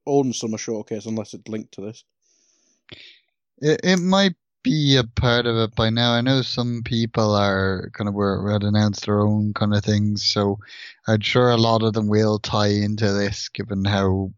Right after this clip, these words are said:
Speaker 2: kind of well connected and well respected Jeff Keighley is in the industry. Um, no, I mean, I, I'd, I'd echo what, what you've said in, in that, you know, it's, I, I think it's a good way of going about things. It's very flexible. They've got a four-month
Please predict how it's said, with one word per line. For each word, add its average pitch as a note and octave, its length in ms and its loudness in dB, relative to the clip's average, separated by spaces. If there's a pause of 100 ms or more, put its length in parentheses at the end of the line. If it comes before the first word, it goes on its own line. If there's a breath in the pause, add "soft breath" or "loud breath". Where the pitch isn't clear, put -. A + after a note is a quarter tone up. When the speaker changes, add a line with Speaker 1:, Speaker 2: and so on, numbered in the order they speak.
(260)
Speaker 2:
kind G2 160 -8
of F#2+ 60 -4
well G2+ 200 2
connected G2+ 600 -2
and G2 80 -2
well G2+ 200 0
respected G2+ 720 -2
Jeff G2+ 260 -4
Keighley G2+ 460 -2
is G#2 280 2
in G#2 160 0
the G#2 160 2
industry. G#2 600 2 (720 loud breath)
Um, G#2+ 720 4 (140)
no, D#3 180 4
I E3+ 80 2
mean, F3 180 2
I, F#3 360 4
I'd, F#3 120 -2
I'd F3+ 280 -2
echo E3 340 0
what, B2 160 0 (160)
what B2 220 -8
you've A#2 220 -6
said C3 360 0
in, A#2+ 220 -6
in A#2 240 -6
that, A#2 180 0 (340)
you B2+ 80 -8
know, A#2 140 0
it's, A#2 300 -4
I, B2+ 180 -2
I B2+ 100 0
think C3 160 -2
it's A#2 140 -2
a - 60 -12
good C3 180 -2
way B2 240 4
of A#2 60 0
going A#2+ 260 0
about A#2 300 2
things. A#2+ 240 -2
It's A2 140 -2
very B2+ 200 4
flexible. A#2 800 -2
They've G#2+ 160 -2
got A#2+ 140 0
a A#2 40 0
four-month A#2 600 2